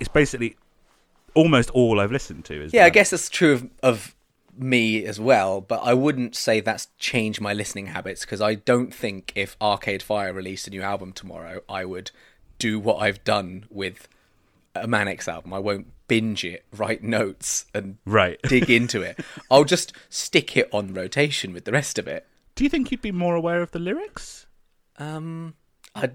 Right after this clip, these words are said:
Speaker 2: I, I know that you'd love me to say yes.
Speaker 1: No, well, I'm genuinely curious.
Speaker 2: But I, but based off the fact that I'm not any more in tune with the lyrics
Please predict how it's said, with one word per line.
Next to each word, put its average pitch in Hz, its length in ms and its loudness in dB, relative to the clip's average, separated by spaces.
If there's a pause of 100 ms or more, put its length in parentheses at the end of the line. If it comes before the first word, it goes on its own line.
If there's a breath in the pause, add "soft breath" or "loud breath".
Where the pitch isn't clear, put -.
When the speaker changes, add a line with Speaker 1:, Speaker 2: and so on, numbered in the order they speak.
(100)
Speaker 2:
I, 127 180 4
I 135 100 0
know 165 220 2
that 135 160 -2
you'd 120 220 -6
love 120 320 6
me 98 120 -4
to 107 120 -10
say - 200 -4
yes. 95 580 -10 (380)
Speaker 1:
No, 269 240 4
well, 254 220 4
I'm 208 160 4
genuinely 196 420 6
curious. 101 640 -4
Speaker 2:
But 117 80 8
I, 127 200 4
but 135 260 4
based 190 260 8
off 190 80 0
the 190 80 0
fact 165 200 2
that 143 120 4
I'm 131 320 4
not 135 260 4 (140)
any 127 300 2
more 117 400 0 (200)
in 113 180 -4
tune 110 300 -2
with 104 140 -8
the 107 80 -8
lyrics 101 520 -6